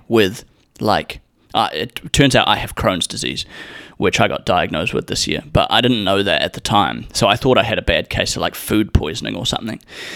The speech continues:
And so I missed most of the fun parts of the holiday. I was, like, from the toilet to bed having gut cramps and shit, while everyone else went out and had fun. So I started to come right literally the morning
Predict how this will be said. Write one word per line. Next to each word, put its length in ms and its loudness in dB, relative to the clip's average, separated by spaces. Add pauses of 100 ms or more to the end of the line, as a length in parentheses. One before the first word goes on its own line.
(600)
And 120 2
so 100 6
I 80 6
missed 500 2 (120)
most 440 2
of 120 -6
the 180 -8 (100)
fun 340 0
parts 280 0
of 80 -10
the 80 -4
holiday. 500 0
I 60 -2
was, 160 0
like, 220 -2
from 340 2
the 80 -4
toilet 460 0
to 100 -4
bed 320 2
having 300 -2
gut 300 0
cramps 380 -4
and 120 -4
shit, 260 -2 (720)
while 140 0
everyone 240 2
else 180 2
went 140 2
out 80 2
and 140 -4
had 100 -6
fun. 320 0
So 240 2
I 160 4
started 380 2
to 80 -10
come 240 -2
right 240 2 (160)
literally 500 2
the 140 2
morning 840 4